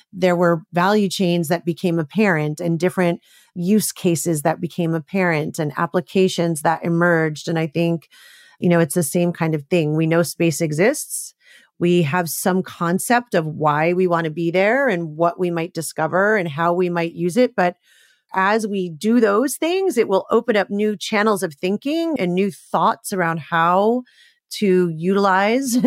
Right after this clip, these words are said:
<laughs> space itself <laughs> and the different properties it holds. And it's really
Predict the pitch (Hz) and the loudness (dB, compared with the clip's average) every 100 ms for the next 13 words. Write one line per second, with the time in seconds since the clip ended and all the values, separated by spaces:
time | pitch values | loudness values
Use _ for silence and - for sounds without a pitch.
0 | - _ - - - 180 214 - - 185 | 0 _ -12 -10 -2 0 0 -2 -4 0
1 | 185 349 - - 269 - 294 - - - | 0 -2 -8 0 0 0 -8 -8 -18 -20
2 | - - 180 180 196 202 208 - 185 180 | -16 -4 0 2 0 -2 -4 -2 -2 0
3 | 196 220 226 208 - 208 202 214 220 190 | 0 0 0 0 0 0 0 2 0 0
4 | 185 165 170 160 _ _ - - 156 - | -2 -2 -4 -8 _ _ -10 -4 -4 -4
5 | - 170 170 165 160 156 156 | -2 0 2 2 0 -2 -6